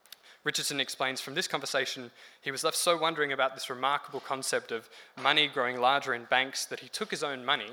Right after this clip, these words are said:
um, a silver three-penny bit and a, and a new farthing. He found a shovel, dug a hole in a steep bank in the garden, and put the money in it and covered it with earth. After three days, Lewis and his sister dug up the money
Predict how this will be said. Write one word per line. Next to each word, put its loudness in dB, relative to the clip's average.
um, -2
a -6
silver -2
three-penny -4
bit -6
and -6
a, -4
and -8
a -4
new -8
farthing. 0
He -20
found 2
a -6
shovel, 2
dug 6
a 6
hole 0
in -6
a -8
steep -6
bank 0
in -10
the -10
garden, 2
and -4
put -4
the -4
money 2
in -4
it -2
and -4
covered 0
it -6
with -6
earth. -2
After 2
three 4
days, 6
Lewis 0
and -6
his -4
sister -8
dug 4
up 2
the -4
money -2